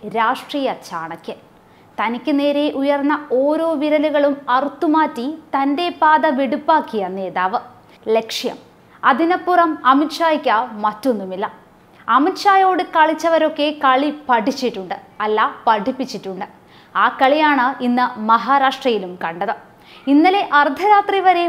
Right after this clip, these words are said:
മുഖ്യമന്ത്രി കസേര ഉറപ്പിച്ചിരുന്ന ഉദ്ധവ് താക്കറെയെ ഒരു രാവിരുട്ടി വെളുത്തപ്പോൾ അമിത് ഷായുടെ ചാണക്യ ബുദ്ധിയിൽ നിലത്തിറക്കി. പകരം ഫട്നാവിസ് ആ പദം അലങ്കരിക്കുന്നു.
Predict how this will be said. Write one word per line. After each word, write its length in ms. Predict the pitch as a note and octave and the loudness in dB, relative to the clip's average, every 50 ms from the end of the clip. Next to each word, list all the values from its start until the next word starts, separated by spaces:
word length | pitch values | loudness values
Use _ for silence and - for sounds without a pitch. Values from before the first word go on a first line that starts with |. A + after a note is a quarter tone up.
| D4 C#4+ | 2 2
മുഖ്യമന്ത്രി 540 | D#4 D#4 - - - G4+ G4+ G4 F#4 F#4 D#4+ - | 0 0 0 -2 -2 0 0 0 -2 -2 0 0
കസേര 340 | F4+ E4+ - E4+ E4+ D#4+ D#4+ D#4 D#4 | 0 0 0 -2 0 2 2 2 2
ഉറപ്പിച്ചിരുന്ന 560 | D4+ D4 D4 D4+ D4 D4 - C#4+ C4+ C4 C#4 D4 - - C4 | 0 -2 -2 -2 -6 -4 -2 -2 0 0 0 0 0 -2 -4
ഉദ്ധവ് 340 | B3 - - E4 F#4 E4+ F4 F4+ | -4 -2 0 0 0 0 2 2
താക്കറെയെ 500 | E4 E4 D#4+ D#4+ D#4 D4+ - B3 A#3+ C#4 C4 - C#4 D4 | 2 2 2 2 0 0 2 2 0 -2 -2 -2 -2 -2
ഒരു 140 | E4+ F4+ F4+ D4 | 0 0 0 2
രാവിരുട്ടി 600 | D4+ C#4+ D4 D#4 F4 F#4 F#4 F4 F4 E4+ - F4 D#4+ D#4 | 4 4 6 6 4 4 2 -2 -4 -4 -4 -4 -2 0
വെളുത്തപ്പോൾ 500 | D#4 D4 D4+ D4+ D#4 D4+ - C#4 C4+ C4 C4+ - A#3 A#3+ | -2 -2 0 0 -2 0 2 2 0 0 0 0 0 0
അമിത് 260 | B3 C#4 D4 D4 - | 0 0 -4 -6 -4
ഷായുടെ 380 | - E4+ E4 E4 D#4 D4 D#4 D4+ D#4 - - | -2 0 0 0 0 -2 -4 -4 -4 -2 -2
ചാണക്യ 480 | C#4+ C4 C#4 D4+ E4 F4+ - - F4 C#4+ C4 | 0 2 2 2 0 -2 -2 -2 -2 0 0
ബുദ്ധിയിൽ 400 | D#4 B3 - C#4+ B3 A#3 F#3 E3+ - - - - - - - - A3+ A3 | -2 0 0 0 0 0 -2 -6 -8 -14 -20 -20 -20 -20 -16 -10 -8 -6
നിലത്തിറക്കി. 560 | A3 G#3+ A3 A3+ A#3 G#3+ F#3 F#3 - - - - - _ _ _ _ - - _ A3+ | -4 -2 -4 -2 -2 -2 -2 -4 -6 -12 -16 -18 -20 _ _ _ _ -20 -6 _ 0
പകരം 360 | A3 A3+ B3+ C4+ B3+ B3 C#4+ D#4+ E4 - - | 2 4 4 2 2 2 0 -4 -6 -2 2
ഫട്നാവിസ് 640 | C4+ B3 A#3+ A#3+ B3 D4 D4+ D4+ C#4+ C#4+ C#4+ - - A#3 A#3 | 2 2 2 2 0 2 2 4 2 0 -4 -4 -2 2 2
ആ 20 | B3+ B3+ B3 | 2 2 2
പദം 300 | B3+ B3 A3 B3+ A3+ G3 - - - G3 | 0 2 2 0 -2 -2 -4 -8 -6 -6
അലങ്കരിക്കുന്നു. 600 | G3+ G3+ G#3+ A3+ G#3 G#3+ - G3 - G#3 G3 - | -4 -4 -6 -6 -6 -6 -8 -8 -12 -12 -14 -14